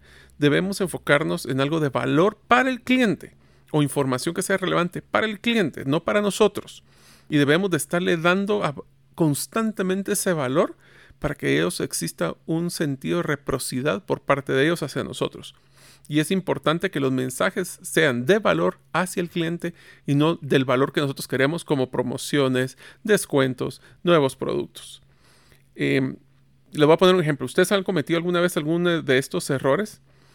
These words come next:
Como por ejemplo, solo contactar al cliente cuando queremos venderles. Enviarles información de productos y servicios sin ni siquiera conocer sus necesidades. O enviar información solo de promociones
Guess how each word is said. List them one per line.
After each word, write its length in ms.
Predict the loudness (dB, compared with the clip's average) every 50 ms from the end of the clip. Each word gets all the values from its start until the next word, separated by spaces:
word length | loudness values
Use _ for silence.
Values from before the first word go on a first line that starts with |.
| _ -20 -20 _ -6
Como 240 | -2 0 0 0 0
por 100 | -2 -4
ejemplo, 500 | -2 -2 -2 -2 0 0 0 0 -2 -4 _ _ _ _ _ _ _
solo 280 | -2 4 4 6 6 6
contactar 440 | 2 0 0 -2 -4 0 0 0
al 100 | 0 0
cliente 320 | -2 0 0 0 0 0 -2
cuando 220 | -2 0 0 0
queremos 260 | -2 -2 0 0 0
venderles. 640 | 0 0 0 0 0 0 -2 -2 -6 -10 -12 -18 _ _ _ _ _ _ _ -4
Enviarles 360 | -2 2 2 2 2 4 2
información 420 | 0 0 0 0 0 0 0 0
de 80 | 0 0
productos 320 | 0 -2 -2 -2 -2 -2
y 60 | -2
servicios 500 | 0 0 -2 0 -2 -4 -4 -6 -8 -10 _ _ _ _
sin 200 | -12 -6 -2 -2
ni 60 | -2
siquiera 260 | -2 -2 -2 -2 -2
conocer 300 | -2 -2 -4 -6 -6 -6 -6
sus 100 | -4 -4
necesidades. 640 | -4 -4 -4 -6 -6 -4 -4 -4 -4 -6 -10 -10 -14 -20 -20 -20 -20 -20 -20 -8 2
O 140 | 8 8 8
enviar 320 | 8 8 4 2 2 2
información 640 | 0 -2 -2 -2 -2 0 0 -2 0 0 0 0 0
solo 380 | -2 -2 0 0 0 0 -2
de 80 | -2 -4
promociones 840 | -2 -2 -2 -2 -2 -4 -4 -4 -2 -2 0 0 -2 -4 -6 -10